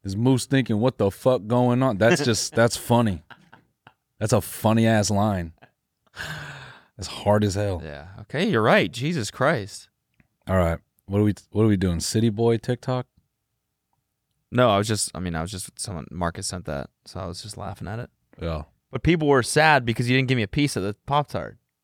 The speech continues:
Speaker 1: Were they?
Speaker 2: Last episode. Yeah, people were like, "Oh, I was kinda sad for him. He didn't get a piece." It's, like, the first time that's happened.
Speaker 1: Hmm.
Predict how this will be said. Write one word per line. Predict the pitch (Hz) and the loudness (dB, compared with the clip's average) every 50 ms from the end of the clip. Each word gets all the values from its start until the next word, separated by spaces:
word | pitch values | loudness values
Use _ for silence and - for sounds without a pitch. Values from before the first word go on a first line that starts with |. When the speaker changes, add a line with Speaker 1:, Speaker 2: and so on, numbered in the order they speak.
| _ _ _ _ _ _ _ _ _ | _ _ _ _ _ _ _ _ _
Speaker 1:
Were | 135 147 165 | 2 2 4
they? | 185 | 4
Speaker 2:
Last | 220 110 107 - | 2 2 0 0
episode. | 113 107 104 107 107 104 | -2 -2 -2 -4 -4 0
Yeah, | 120 180 233 233 | 2 2 2 2
people | 185 175 165 | 2 2 4
were | 165 | 4
like, | 156 143 127 | 4 4 4
"Oh, | 135 151 | 4 4
I | 147 139 | 4 2
was | 139 131 | 2 0
kinda | - - 180 185 | -2 -4 -4 -4
sad | - - - 147 175 208 196 | -2 -2 0 0 0 0 -2
for | - 151 120 | -4 -6 -6
him. | 110 110 | -6 -4
He | 113 | -6
didn't | 123 135 135 127 | -6 -6 -4 -4
get | 135 135 - - _ _ _ _ _ _ _ _ _ - | -2 -4 -4 -4 _ _ _ _ _ _ _ _ _ -10
a | 120 | -10
piece." | 113 - 170 175 156 - - | -6 -4 -6 -6 -6 -8 -10
It's, | 107 110 | -10 -8
like, | 120 | -8
the | 107 113 | -8 -8
first | - - 139 131 - | -6 -4 -4 -4 -4
time | 135 135 123 | -4 -4 -4
that's | 120 - | -4 -4
happened. | 127 127 151 151 110 85 76 - _ _ _ _ _ - | -4 -4 -4 -6 -8 -14 -18 -20 _ _ _ _ _ -2
Speaker 1:
Hmm. | 151 131 | 0 0